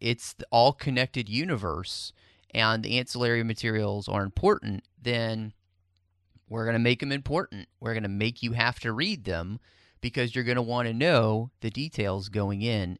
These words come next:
and the details that we place in there, you know. And whereas we didn't feel that with Aftermath, we can clearly feel it here. We felt it in Lost Stars.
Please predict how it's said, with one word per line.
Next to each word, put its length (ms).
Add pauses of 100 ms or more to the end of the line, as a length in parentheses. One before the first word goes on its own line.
and 180
the 80
details 420
that 100
we 100
place 360
in 120
there, 220
you 140
know. 180
And 220
whereas 320
we 100
didn't 280
feel 240
that 200
with 140
Aftermath, 680 (460)
we 140
can 200
clearly 500
feel 280
it 140
here. 340
We 160
felt 340
it 100
in 140
Lost 260
Stars. 600